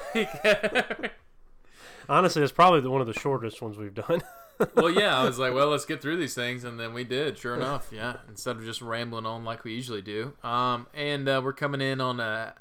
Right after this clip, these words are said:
Speaker 1: hour and fifteen minutes. This is gonna be our greatest episode ever.
Speaker 2: Boom, boom, boom.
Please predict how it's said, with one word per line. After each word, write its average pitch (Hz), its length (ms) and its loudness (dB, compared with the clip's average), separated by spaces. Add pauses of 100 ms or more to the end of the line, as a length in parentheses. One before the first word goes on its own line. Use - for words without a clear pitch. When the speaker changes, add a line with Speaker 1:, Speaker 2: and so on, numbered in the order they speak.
(100)
Speaker 1:
hour 143 300 -2
and 113 100 -6
fifteen 139 560 -8
minutes. 143 280 -8
This 110 140 -12
is - 60 -14
gonna 113 140 -12
be 98 140 -12
our 92 160 -18
greatest 110 420 -8
episode 104 320 -8
ever. 113 360 -6 (200)
Speaker 2:
Boom, 110 300 -6
boom, 107 160 -6
boom. 123 240 -6